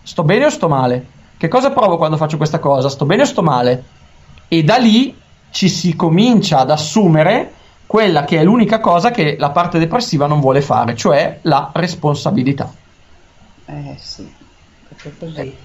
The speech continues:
Speaker 1: Credetemi, eh, che non c'è una ricetta magica, perché tutti pensano che ci sia la ricetta magica, soprattutto la parte depressiva pensa che ci sia una ricetta magica, no? Che dice: "Io mi do da fare tantissimo per gli altri, così arriverà il momento",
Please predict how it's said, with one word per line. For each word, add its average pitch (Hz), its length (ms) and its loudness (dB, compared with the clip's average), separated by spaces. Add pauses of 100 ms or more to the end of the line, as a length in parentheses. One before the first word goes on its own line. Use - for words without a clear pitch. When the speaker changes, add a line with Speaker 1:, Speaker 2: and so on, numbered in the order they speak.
(180)
Speaker 1:
Credetemi, 214 520 2
eh, 220 80 2
che 226 100 -4
non 202 140 2
c'è 311 180 2
una 220 160 2
ricetta 165 400 -2
magica, 123 440 -2
perché 190 240 -2
tutti 202 240 0
pensano 160 380 2
che 151 100 2
ci 220 120 0
sia 170 180 2
la 131 100 2
ricetta 151 360 0
magica, 123 580 -2 (380)
soprattutto 214 560 0
la 156 120 2
parte 196 340 0
depressiva 165 640 0
pensa 143 300 -2
che 123 100 -4
ci 147 80 -4
sia 143 200 0
una 135 140 2
ricetta 131 360 -2
magica, 117 440 0
no? 160 300 -2 (260)
Che 175 100 0
dice: 165 240 2
"Io 247 140 4
mi 262 100 4
do 180 100 2
da 170 100 0
fare 202 320 0
tantissimo 165 760 0
per 131 140 -2
gli 127 120 0
altri, 120 480 -2 (300)
così 175 240 2
arriverà 190 360 2
il 170 80 2
momento", 180 760 0